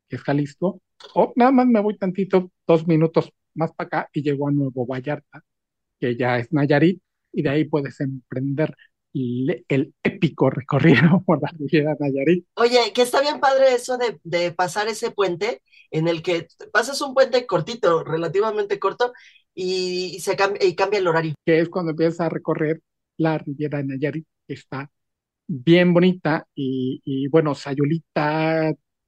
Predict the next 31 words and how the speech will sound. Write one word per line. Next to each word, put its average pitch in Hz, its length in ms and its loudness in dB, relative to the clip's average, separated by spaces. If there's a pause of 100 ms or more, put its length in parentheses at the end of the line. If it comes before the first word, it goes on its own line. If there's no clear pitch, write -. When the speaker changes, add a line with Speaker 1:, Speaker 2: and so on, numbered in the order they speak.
(600)
Speaker 1:
Bahía 143 320 4
de 156 120 0
Guayabitos, 143 880 -2 (300)
de 139 140 4
Lo 131 160 -6
Marcos, 160 680 2
que 139 80 -6
no 135 140 -6
sé - 120 -4
por - 160 -6
qué - 120 -20
se - 140 -8
llama 147 240 -2
de 117 100 -8
Lo 120 140 -4
Marcos, 160 640 0 (560)
y - 80 0
todas, 233 500 4
todos 220 260 4
los 185 160 4
pueblitos 160 440 -4
tienen 165 320 -4
un 165 100 -2
encanto 156 560 -6
único, 160 560 0 (540)
y 180 100 2
ya 185 180 4
más 190 220 2
arribita, 196 500 -2
pues, - 220 -8
está 143 460 -6